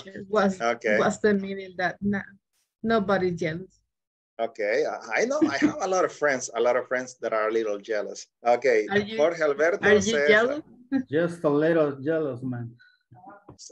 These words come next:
Speaker 2: a little jealous, yes, when there is a justified reason, yes. Uh, polite, friendly, and very responsible. Okay, Alberto, thank you.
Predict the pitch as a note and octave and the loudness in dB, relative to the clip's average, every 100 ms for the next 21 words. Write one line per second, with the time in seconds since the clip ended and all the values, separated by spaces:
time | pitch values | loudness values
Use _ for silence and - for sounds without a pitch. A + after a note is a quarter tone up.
0 | D#3+ F#3+ G3+ G3 D3 B2 D3+ D#3 B2+ G#2 | -14 -2 2 4 4 0 -2 -2 -4 -6
1 | A#2 C3 A#2+ A#2 - A#2+ B2 B2 A#2 C3+ | -4 -2 -2 -4 -10 -2 0 0 2 4
2 | D#3 - C3 B2 C#3+ - C3+ - A#2 A2 | 4 2 -2 -2 -4 -2 -8 -6 -6 -4
3 | B2 A#2+ F#2 G2+ G2+ - - - - B2 | -6 -8 -12 -14 -14 -12 -12 -12 -6 0
4 | C3 B2+ B2+ B2 A#2+ A#2+ A#2 B2+ A#2 C3 | 2 4 2 2 0 -2 -4 -2 2 2
5 | E3+ G#3+ A3 - - _ _ C#3+ D#3 F3 | 2 0 -4 -12 -16 _ _ -2 -2 -2
6 | F#3 F#3+ F#3 C#3 C#3 C#3 A#2+ C#3 D3 C#3 | -2 0 -2 -4 -6 -6 0 2 2 0
7 | C3 - C3 B2+ A#2 G#2 F2 F2 F2 F2 | -4 -4 -4 -4 -4 -10 -14 -12 -12 -4
8 | G2 D#3 C3 G2+ G#2 A2 E3+ E3 F#2 C#3 | -2 0 -2 -2 -4 -4 -8 -8 -16 -10
9 | C#3+ F3 | -6 -6